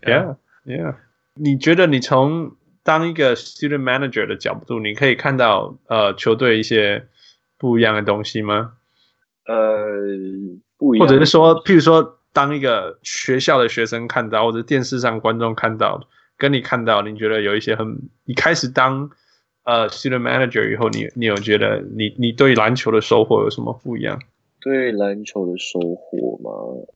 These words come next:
Speaker 3: 我觉得是一个角色上的转换吧。因为我以前，
Speaker 2: 嗯。
Speaker 3: 我从国中开始一直到，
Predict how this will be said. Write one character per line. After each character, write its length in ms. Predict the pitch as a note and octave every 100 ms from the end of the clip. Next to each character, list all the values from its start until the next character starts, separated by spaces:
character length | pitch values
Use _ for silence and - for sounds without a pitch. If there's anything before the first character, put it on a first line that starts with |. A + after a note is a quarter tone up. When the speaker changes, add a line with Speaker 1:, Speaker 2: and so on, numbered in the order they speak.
| _ _ _ _ _
Speaker 3:
我 140 | A2+ G#2
觉 120 | C3
得 60 |
是 140 | C#3+ F3
一 20 |
个 120 | D#3 -
角 220 | - E2 E2+
色 200 | - B2
上 200 | C3+ F2+
的 80 | F2
转 220 | - B1+
换 320 | - A2+ C#2
吧。 80 | - - _
因 160 | B2+
为 80 | C3+
我 140 | A#2+ G#2+
以 80 |
前， 260 | F#2+ - F2
Speaker 2:
嗯。 120 | E2+ E2+ _ _ -
Speaker 3:
我 140 | G#2
从 220 | G#2 A2
国 180 | A2 G#2+
中 180 | A2 B2
开 220 | A#2 A#2 A#2
始 140 | F2+
一 40 | F#2
直 160 | F#2
到， 440 | G2 G2+ F#2+ F2